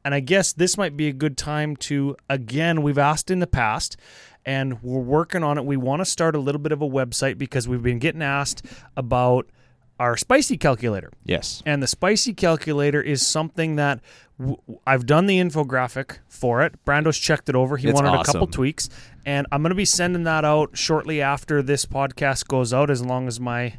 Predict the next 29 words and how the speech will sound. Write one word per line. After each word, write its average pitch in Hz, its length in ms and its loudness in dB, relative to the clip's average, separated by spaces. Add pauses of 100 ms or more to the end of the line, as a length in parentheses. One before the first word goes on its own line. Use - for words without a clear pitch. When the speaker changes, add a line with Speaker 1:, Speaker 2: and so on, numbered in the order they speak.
(140)
Speaker 1:
new 127 120 -2
baby 123 300 -2
doesn't 120 300 -4
scream 131 420 -4 (320)
all 147 180 6
day, 139 220 4
every 127 200 2
day. 233 180 6 (360)
<laughs> - 200 -10 (800)
And 143 540 0 (500)
what 139 260 4
we 196 140 0
would 151 160 0
like, 147 400 0
ideally, 123 840 -2
is 123 420 -4 (100)
for 127 520 0 (120)
additional 151 720 0
suggestions 131 1000 -4 (200)
over 147 420 2
and 139 100 0
above 123 480 0 (240)
the, 117 360 2 (260)
you 135 260 2
get 135 300 0 (480)
funny 135 460 -4
altars, 139 480 0
sweet 123 360 -4
altars, 135 640 -2